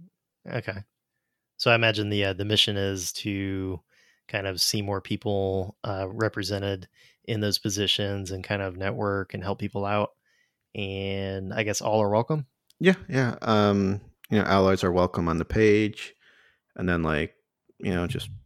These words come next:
Speaker 2: introduce yourself, chat, and that's really it. It's like, it's a community at this point. And it's, um,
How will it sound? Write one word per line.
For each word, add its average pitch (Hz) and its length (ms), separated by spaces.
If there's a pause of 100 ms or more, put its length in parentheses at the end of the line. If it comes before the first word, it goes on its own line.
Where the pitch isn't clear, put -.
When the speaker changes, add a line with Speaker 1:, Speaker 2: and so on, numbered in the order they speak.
(260)
Speaker 2:
introduce - 340
yourself, 87 400 (300)
chat, 80 400
and 85 280 (640)
that's - 120
really 143 200
it. 139 240
It's - 160
like, 98 100
it's - 120
a - 40
community 85 480
at 82 80
this 90 140
point. 90 320 (760)
And - 100
it's, - 180
um, 85 220